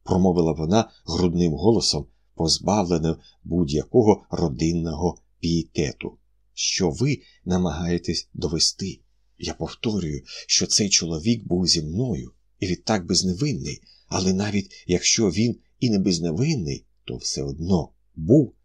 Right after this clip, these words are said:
зі мною. Якщо він і вбив ту людину в саду, то хто це бачив? Хто мав це бачити? Хто врешті мав про це довідатися? Чи ж ви настільки ненавидите Ніла,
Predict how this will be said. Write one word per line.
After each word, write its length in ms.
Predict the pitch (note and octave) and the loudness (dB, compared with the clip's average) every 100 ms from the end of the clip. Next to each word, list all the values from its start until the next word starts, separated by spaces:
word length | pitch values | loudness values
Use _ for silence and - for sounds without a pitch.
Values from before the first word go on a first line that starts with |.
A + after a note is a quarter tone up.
| _ | _
зі 220 | D#2+ D2+ E2 | -4 -2 -2
мною. 420 | F2 D#2 B1+ - _ _ _ _ - | -2 -2 -4 -10 _ _ _ _ -2
Якщо 360 | F2+ - - F#2+ | -2 2 2 4
він 220 | A2 G2 | 4 2
і 80 | G2 | -2
вбив 420 | F2 E2+ F#2+ F2+ - - - | 0 2 2 0 -16 -20 -2
ту 240 | F#2+ - | 0 0
людину 460 | E2+ E2 E2 F2 E2 | -2 -2 2 2 0
в 80 | C#2+ | -4
саду, 480 | - C#2+ F2+ A2+ - _ _ _ _ | -6 -2 4 4 2 _ _ _ _
то 100 | B2+ | -8
хто 240 | A#2 - C#3 | -8 -8 -6
це 180 | - | -4
бачив? 580 | C3+ C3 A2 - - - _ _ _ | -2 -2 -2 -4 -6 -10 _ _ _
Хто 340 | - - G2 | -16 0 2
мав 260 | F#2 A2 F#2+ | 2 0 -2
це 200 | - E2+ | 0 0
бачити? 640 | C2 F#2+ F#2+ - - C2+ - - _ _ | 0 -2 -2 -6 -8 -16 -18 -20 _ _
Хто 320 | - - G2+ | -20 2 2
врешті 640 | F2+ D3 A3 - - - _ _ - | 2 0 2 0 -2 -8 _ _ -6
мав 240 | A2 C3 B2+ | -2 -2 -4
про 140 | - | -6
це 300 | F#2 - G#2+ - - | -2 0 0 -2 -10
довідатися? 840 | - G#2 G2 A#2+ F2+ - - - - _ _ _ _ _ | 0 2 2 0 -2 -4 -4 -4 -8 _ _ _ _ _
Чи 180 | - F#2 | 0 2
ж 80 | F2 | 2
ви 100 | F#2+ | 2
настільки 600 | E2+ - F2+ E2 F2 - _ | 2 2 0 2 0 -2 _
ненавидите 800 | E2+ F#2 F2 F2 D#2 D2+ E2 D#2+ D2+ _ | 2 4 4 2 -2 -4 -4 -4 -6 _
Ніла, 520 | E2 F2 G#2+ G2 D#2 | -4 2 2 2 0